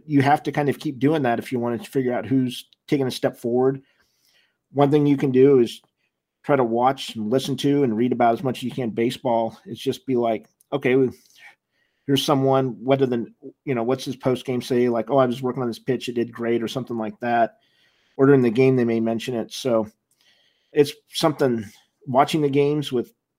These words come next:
two kids in high school, I, and all their activities, hopefully I can catch some more now, but it's one of those deals I don't get enough of. But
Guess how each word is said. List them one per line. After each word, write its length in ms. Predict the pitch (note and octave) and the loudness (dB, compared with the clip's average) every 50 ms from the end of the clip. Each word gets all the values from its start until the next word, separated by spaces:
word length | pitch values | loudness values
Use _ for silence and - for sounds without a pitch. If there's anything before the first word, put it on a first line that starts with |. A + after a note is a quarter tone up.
| _ _ _ - | _ _ _ -4
two 180 | - D#3 C#3 | 0 0 0
kids 260 | C3+ D3+ D3 B2+ - | 2 2 2 2 2
in 100 | C3+ B2 | -2 -6
high 180 | A#2 - C3+ B2 | -4 -6 -6 -6
school, 280 | A#2+ - - C3+ A#2+ A#2 | -6 -4 -2 0 0 2
I, 120 | A#2 A#2+ A#2+ - - - - - - - - _ _ _ _ _ _ _ _ _ _ _ _ _ _ _ _ _ _ _ _ _ _ _ - | 0 -2 -4 -6 -14 -20 -20 -20 -20 -20 -20 _ _ _ _ _ _ _ _ _ _ _ _ _ _ _ _ _ _ _ _ _ _ _ -4
and 180 | C#3 C3 C3 | -2 -2 0
all 140 | - B2+ C3+ | 2 2 2
their 140 | C3+ B2+ B2 | 2 2 0
activities, 640 | A#2 - - D3+ C3 A#2+ B2 A#2+ A2+ G#2 - - - - C#3 C3 | -2 -2 2 2 2 4 4 0 0 0 -4 -14 -20 -20 -8 -6
hopefully 220 | C#3+ C3 C#3+ C3+ | -4 -2 0 -2
I 20 | |
can 80 | B2+ A2+ | -2 0
catch 200 | - D3 C3+ - | -2 -4 -4 -4
some 120 | - C3+ | -6 -4
more 100 | A#2+ A#2 | -4 -2
now, 240 | A2+ A#2 A#2+ A#2 A2+ | -2 -4 -2 -2 -2
but 140 | A2 A2+ A2 | -2 -2 -2
it's 160 | A2 G#2+ - | -2 -4 -2
one 100 | C#3+ C3 | -2 0
of 40 | A#2+ | 2
those 160 | A#2+ A2 - | 0 0 0
deals 180 | C3 B2+ G#2+ - | 0 -2 -2 -2
I 120 | - C#3 C#3 | -4 -4 -2
don't 120 | C3+ A#2+ | -2 -2
get 140 | A#2 A#2 A2 | -2 -2 -2
enough 320 | G#2+ A2 A2+ A#2 A2+ - | -2 -4 -4 -4 -4 -4
of. 200 | A#2 G#2+ G2+ G#2 | -4 -4 -4 -6
But 80 | G#2 | -6